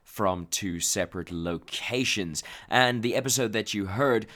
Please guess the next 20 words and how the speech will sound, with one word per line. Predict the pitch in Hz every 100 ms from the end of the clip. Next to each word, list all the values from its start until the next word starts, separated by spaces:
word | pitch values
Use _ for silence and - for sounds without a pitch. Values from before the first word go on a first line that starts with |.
| -
uh, | - 98 95
luckily | 95 127 127 123 107
enough, | 107 98 -
we | - 110
thought | 101 113 104
a |
bit | 92 101
ahead | 92 95 95 92
and | 92
we | 87
decided, | 90 101 92 90 92
"You |
know | 95 92
what, | 90
let's | 98 -
just | 104 92
record | 92 - 95 92 - - -
a |
backup | 85 98 95 92
episode | 85 85 - 95 87